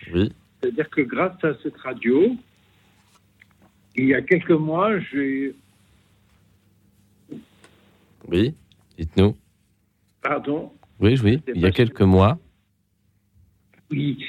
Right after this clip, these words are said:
Speaker 2: euh, j'ai réalisé, nous avons pu, je fais partie, en fait, euh, de, des hospitaliers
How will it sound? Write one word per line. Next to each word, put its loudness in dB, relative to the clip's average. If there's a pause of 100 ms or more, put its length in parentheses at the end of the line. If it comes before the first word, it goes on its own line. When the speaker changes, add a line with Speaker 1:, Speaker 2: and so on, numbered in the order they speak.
(240)
Speaker 2:
euh, 6 (100)
j'ai 2
réalisé, 0 (180)
nous -12
avons -4
pu, 0 (200)
je 4
fais 2
partie, -4
en -4
fait, -4 (100)
euh, 2 (720)
de, 2 (100)
des -4
hospitaliers -4